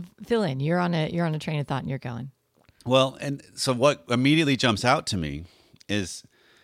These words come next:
Speaker 2: he's put together this idea of how do I, how do we transition positions together to last longer? 'Cause that's typically the goal it will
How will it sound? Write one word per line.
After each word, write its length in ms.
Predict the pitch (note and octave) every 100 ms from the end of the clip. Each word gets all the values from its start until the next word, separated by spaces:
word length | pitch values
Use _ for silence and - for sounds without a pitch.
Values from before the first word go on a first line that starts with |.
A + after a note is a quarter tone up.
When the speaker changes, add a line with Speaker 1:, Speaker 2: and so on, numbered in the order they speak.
| -
Speaker 2:
he's 180 | A#2 -
put 260 | - C#3+
together 680 | - C3 C#3 B2+ A#2+ A2+ G2 _ _ _ _
this 200 | - G#2
idea 560 | - G#2 F2 A#2 A2 F2+
of 300 | E2+ F2 D#2 -
how 200 | A2 A#2
do 120 | A2
I, 120 | F2+ E2+ -
how 140 | A2+
do 60 | A2
we 100 | F#2+
transition 720 | - C3 C#3+ C3+ D3 D3 C3+
positions 580 | - A#2 A#2 - A#2 -
together 640 | - G2 G2+ F2 D#2+ E2 F2 - -
to 100 | -
last 340 | G2 F#2 F2+ F#2+
longer? 600 | F#2+ A#2+ B2+ - D2 G#2 - _ _ _ _ _ _ _ _ -
'Cause 120 | F#2+
that's 180 | B2 -
typically 460 | C#3+ - C#3+ C#3
the 100 | A#2+
goal 380 | G2+ A2 A2 A2
it 160 | - G#2
will 340 | G2 G2 F2